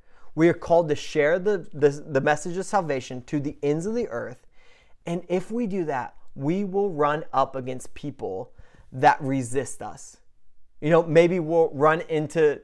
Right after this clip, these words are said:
people that will persecute us. There might be a level of persecution that we experience.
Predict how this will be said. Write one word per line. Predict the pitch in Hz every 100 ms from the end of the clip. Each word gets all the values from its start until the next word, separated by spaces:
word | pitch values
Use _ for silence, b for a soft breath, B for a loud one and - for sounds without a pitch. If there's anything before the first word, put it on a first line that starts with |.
| -
people | - 180 151 170
that | 143 151 -
will | 156
persecute | 156 - 185 185 147 - 110 95
us. | - - - - - -
There | 147
might | 156 156
be | 160
a | 160
level | 151 143 156
of | 156
persecution | 160 151 156 202 196 131
that | 120 90
we |
experience. | 104 - 117 78 - -